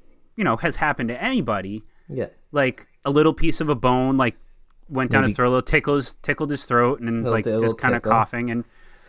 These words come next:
Speaker 1: either
Speaker 2: Yeah.
Speaker 1: goes down or comes back up or whatever, and that's it. And, like, that was, like, sort of it, although he kind of kept coughing throughout the night.
Speaker 2: Yeah, and then the next day, too.
Speaker 1: And the
Speaker 2: And
Speaker 1: next
Speaker 2: it,
Speaker 1: day.
Speaker 2: and then we're like, "I don't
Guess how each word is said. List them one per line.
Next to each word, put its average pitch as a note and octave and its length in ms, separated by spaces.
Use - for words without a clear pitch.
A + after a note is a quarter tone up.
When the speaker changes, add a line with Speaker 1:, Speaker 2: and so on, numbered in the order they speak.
Speaker 1:
either B2+ 280
Speaker 2:
Yeah. - 80
Speaker 1:
goes A#2+ 280
down B2 380
or A2+ 140
comes B2 280
back A#2 260
up A#2 180
or C3 60
whatever, A#2 460
and B2 180
that's D3+ 280
it. G#3+ 180
And, C3+ 120
like, E3+ 220
that C4+ 220
was, F#3+ 260
like, G3+ 180
sort A#3 400
of B2 120
it, G#2+ 200
although D3+ 240
he D#3+ 140
kind E3 220
of C3+ 100
kept - 280
coughing D#3 460
throughout A#2 340
the A#2 80
night. A2 400
Speaker 2:
Yeah, B2+ 280
and A#2 160
then A#2 140
the A2+ 80
next A2 340
day, C3 300
too. G#2+ 480
Speaker 1:
And C#3 140
the C#3 40
Speaker 2:
And G#2+ 100
Speaker 1:
next G#2+ 120
Speaker 2:
it, - 60
Speaker 1:
day. A2 320
Speaker 2:
and A#2 160
then C3+ 180
we're A2+ 140
like, G2 460
"I E2+ 120
don't D3+ 240